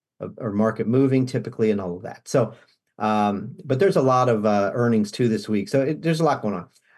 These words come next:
Um, actually, the leading indicators beat expectations, but they were down again,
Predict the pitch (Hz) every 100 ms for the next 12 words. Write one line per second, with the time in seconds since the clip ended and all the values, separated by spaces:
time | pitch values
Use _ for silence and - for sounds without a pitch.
0 | _ 110 135 139 135 - _ _ _ _
1 | _ _ - _ _ _ _ - 151 131
2 | 127 113 123 123 117 131 131 110 101 98
3 | - 117 107 104 - 98 - 120 120 101
4 | 90 92 101 95 95 95 90 87 85 87